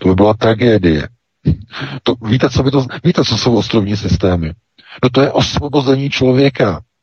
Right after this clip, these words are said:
To je to poslední, co by globalisté chtěli.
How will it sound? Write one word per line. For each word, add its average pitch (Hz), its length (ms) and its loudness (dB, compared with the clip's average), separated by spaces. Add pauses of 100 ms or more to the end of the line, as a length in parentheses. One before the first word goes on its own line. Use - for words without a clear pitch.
(160)
To 110 80 2
je 110 80 2
to 123 160 0
poslední, 127 580 -2
co 131 140 2
by 117 120 2
globalisté 107 640 2
chtěli. 117 440 0